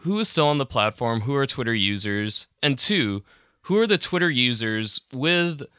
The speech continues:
the means and inclination to pay for this? And it's usually the far right folks who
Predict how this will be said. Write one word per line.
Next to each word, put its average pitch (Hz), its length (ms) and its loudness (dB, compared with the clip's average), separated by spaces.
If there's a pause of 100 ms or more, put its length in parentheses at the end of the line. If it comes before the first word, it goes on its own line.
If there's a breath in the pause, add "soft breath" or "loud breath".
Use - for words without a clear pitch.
(320)
the 131 600 4
means 120 600 2
and 120 200 0
inclination 110 1000 0 (300)
to 131 120 -4
pay 113 440 0 (100)
for 107 180 -4
this? 95 540 -4 (480)
And 123 420 2 (120)
it's 139 260 -2
usually 120 720 2 (500 soft breath)
the 123 320 4
far 127 300 2
right 147 260 2
folks 113 480 -2
who 117 640 -2